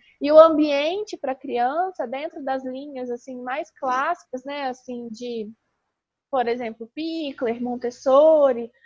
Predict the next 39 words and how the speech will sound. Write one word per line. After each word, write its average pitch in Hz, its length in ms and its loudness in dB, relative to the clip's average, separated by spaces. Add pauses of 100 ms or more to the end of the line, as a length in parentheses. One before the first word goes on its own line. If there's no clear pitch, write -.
(160)
a 233 80 -4
própria 285 280 0
pedagogia 277 520 -2
Waldorf, 277 520 -2 (420)
traz 320 280 4
um 359 100 -2
lugar 302 280 -2
muito 311 320 -10
forte, 269 680 -2 (340)
é, 233 540 6 (240)
de 254 160 -8
interferência, 311 1120 -2 (680)
ah, 269 420 0
não 330 100 -8
vamos 392 220 -4
nem 480 180 -2
falar 494 220 -2
interferência, 320 720 -4
mas 285 140 -6
de 302 100 -6
influência 320 840 -6
do 339 100 -2
ambiente 294 640 -4
nessa 294 240 -10
criança, 226 600 -10
de 240 80 -10
uma 269 160 -8
maneira 277 320 -4
muito 392 440 -2
maior 302 360 0
do 302 60 -14
que - 60 -14
acontece 262 480 -8
com - 80 -14
o 285 40 -8
adulto. 226 560 -12 (420)
Então, 302 560 0
o 285 120 -2
quanto 392 520 6